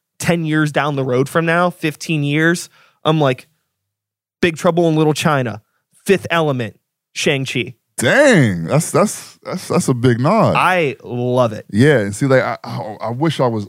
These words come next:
Speaker 2: I, I gotta get into this universe and, like, see what, what's going
Speaker 1: 'Cause,
Speaker 2: on.
Speaker 1: I mean, it feels like a comic book.
Speaker 2: Yeah.
Speaker 1: That's the thing. I mean, honestly, like, the whole second half of the movie feels like some, like, Hayao Miyazaki Spirited Away
Speaker 2: Yeah.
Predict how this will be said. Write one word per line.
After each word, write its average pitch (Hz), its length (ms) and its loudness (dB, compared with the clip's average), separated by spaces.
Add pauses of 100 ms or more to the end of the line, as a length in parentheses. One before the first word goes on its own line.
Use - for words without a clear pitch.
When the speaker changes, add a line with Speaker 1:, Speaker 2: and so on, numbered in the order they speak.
Speaker 2:
I, 151 140 0
I 147 120 -2
gotta 151 220 2
get 107 140 0
into 92 180 -6
this 87 180 -4
universe 85 540 -2
and, 87 280 -6
like, 78 280 -8
see - 200 0
what, 90 380 4
what's 92 260 -4
going 78 240 -2
Speaker 1:
'Cause, 80 120 4
Speaker 2:
on. - 60 4
Speaker 1:
I - 20 2
mean, 269 120 2
it 247 80 2
feels 302 240 0
like 320 120 -6
a 262 60 -2
comic 381 320 0
book. - 220 -10 (160)
Speaker 2:
Yeah. 90 260 0
Speaker 1:
That's - 220 0
the 208 80 -4
thing. 285 300 -2
I - 20 0
mean, 165 220 2
honestly, 156 560 2
like, 139 240 -4 (380)
the 165 340 2
whole 269 200 -2
second 226 360 -2
half 220 260 -2
of 208 60 -6
the 175 80 0
movie 196 340 2
feels 160 380 0
like 151 120 2
some, 165 200 -2
like, 139 160 2
Hayao 175 420 2
Miyazaki 165 680 -2
Spirited 160 540 2
Away 151 600 2 (180)
Speaker 2:
Yeah. 110 160 0